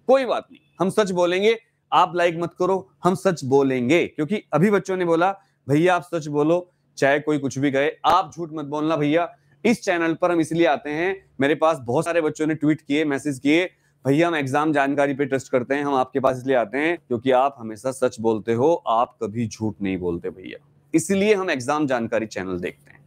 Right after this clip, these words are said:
दोस्तों, यहां पर मैं आपको एक बात बता दूं,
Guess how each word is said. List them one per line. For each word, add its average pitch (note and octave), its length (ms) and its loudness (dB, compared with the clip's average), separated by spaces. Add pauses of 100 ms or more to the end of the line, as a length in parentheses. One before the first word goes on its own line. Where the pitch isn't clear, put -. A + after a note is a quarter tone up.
(460)
दोस्तों, - 320 2 (1300)
यहां C#3 200 2
पर F3 140 2
मैं F3 60 -2
आपको E3+ 220 -2
एक D#3 100 0
बात C#3+ 160 2
बता A#2+ 200 -4
दूं, D3 180 -6